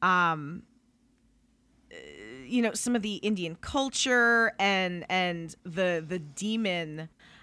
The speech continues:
uh, who is, is, um, in Hin-, it's a Hindu, uh, demon, um, was really cool and, and just made for kind of a, a, a something different in storytelling. Um, I really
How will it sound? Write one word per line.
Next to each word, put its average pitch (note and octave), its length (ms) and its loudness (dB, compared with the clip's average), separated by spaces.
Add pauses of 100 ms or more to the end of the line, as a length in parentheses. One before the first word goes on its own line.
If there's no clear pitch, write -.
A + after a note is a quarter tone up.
(200)
uh, E3 520 4 (720)
who G#3+ 360 0
is, F#3 400 0
is, F3 680 -4
um, D#3+ 500 -2 (300)
in F3 320 -6
Hin-, F#3+ 360 -4
it's F3+ 200 -6
a D#3+ 160 -4
Hindu, E3 680 -4 (680)
uh, D3 400 -4 (340)
demon, D#3+ 680 -6 (500)
um, D#3+ 560 2
was C#4 240 2
really D4+ 300 2
cool A#3+ 500 2
and, F3+ 160 -2
and A#3 160 0
just A#3+ 160 -4
made A#3 300 2
for A3+ 100 -6
kind A3 220 -2
of F#3+ 100 -2
a, F#3 160 2 (400)
a, G3+ 100 2
a F#3 120 -2
something B3+ 400 -2
different F3+ 360 -4
in F3+ 120 -6
storytelling. D#3 840 -6
Um, D#3 360 -4
I G#3 100 4
really F#3 460 -2